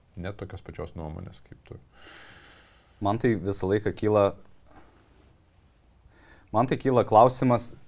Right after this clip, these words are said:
Speaker 2: jeigu galima, Antanai, ar pats neturi smalsumo, a, kaip čia pasakyti,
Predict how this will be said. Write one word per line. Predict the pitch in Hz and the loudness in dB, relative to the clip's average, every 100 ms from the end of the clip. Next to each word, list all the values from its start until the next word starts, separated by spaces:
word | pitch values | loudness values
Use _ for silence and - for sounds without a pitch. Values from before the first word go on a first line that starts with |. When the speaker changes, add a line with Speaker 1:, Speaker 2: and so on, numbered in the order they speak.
| - - | -20 -16
Speaker 2:
jeigu | - 104 101 | -6 -4 -4
galima, | 98 104 104 98 | -4 -4 -4 -6
Antanai, | 95 107 104 98 - - - _ _ - _ - _ _ _ | -4 -4 -4 -6 -8 -20 -20 _ _ -20 _ -20 _ _ _
ar | 101 104 | -8 -8
pats | - 139 151 - - - - - _ _ _ _ _ _ | -2 -4 -4 -14 -18 -20 -20 -20 _ _ _ _ _ _
neturi | 104 104 101 - 92 127 | -8 -6 -6 -6 -4 -4
smalsumo, | - 131 123 - 92 85 90 107 127 - - - | -4 -4 -4 -6 -10 -8 -6 -6 -8 -18 -20 -20
a, | - 85 90 90 90 87 85 - - _ _ _ _ _ _ _ _ _ _ _ | -10 -6 -4 -4 -6 -8 -12 -18 -20 _ _ _ _ _ _ _ _ _ _ _
kaip | _ 92 | _ -14
čia | - | -12
pasakyti, | 82 82 - - 95 92 | -14 -12 -12 -12 -8 -8